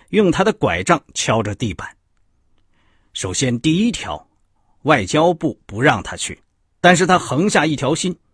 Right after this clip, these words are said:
你没办法跟他讲道理。英国皇家空军中午就起飞，他们给我们两个人都留了位置。”“那他现在在哪儿呢？”“他居然到红场散步去了，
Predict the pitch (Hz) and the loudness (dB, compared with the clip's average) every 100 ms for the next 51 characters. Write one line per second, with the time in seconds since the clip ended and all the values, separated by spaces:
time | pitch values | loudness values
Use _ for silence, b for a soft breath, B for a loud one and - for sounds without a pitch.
0 | b b 113 101 80 90 185 233 170 101 | b b -6 -4 -4 -2 2 2 2 0
1 | 85 - 107 98 92 73 - 104 - - | -8 -6 -8 -8 -10 -8 -6 -6 -8 -20
2 | _ _ _ _ _ _ _ _ 135 165 | _ _ _ _ _ _ _ _ 2 4
3 | 170 160 131 147 151 143 156 147 160 151 | 6 4 4 2 2 2 2 4 4 4
4 | 196 254 175 - 98 - - 71 90 101 | 4 4 0 -6 -8 -6 -8 -10 -12 -12
5 | _ _ _ _ _ _ _ - 147 151 | _ _ _ _ _ _ _ -2 0 2
6 | 139 151 85 123 131 71 110 95 143 - | 2 0 0 0 0 -2 -6 -4 -6 -2
7 | - 175 127 156 196 170 87 - _ _ | 0 2 2 2 2 0 -4 -14 _ _
8 | _ _ _ _ _ _ _ _ _ _ | _ _ _ _ _ _ _ _ _ _
9 | _ _ _ _ - - - 262 185 147 | _ _ _ _ -8 -6 -2 2 4 4
10 | 233 233 135 85 65 - - _ _ _ | 4 4 2 0 -6 -12 -20 _ _ _
11 | _ _ _ _ _ _ _ _ - - | _ _ _ _ _ _ _ _ -14 -4
12 | - 135 120 135 131 110 - 107 202 - | 0 0 2 2 2 0 -4 0 0 -2
13 | - 82 78 - 120 98 208 143 - - | -6 -4 0 0 0 -2 -2 -2 -6 -12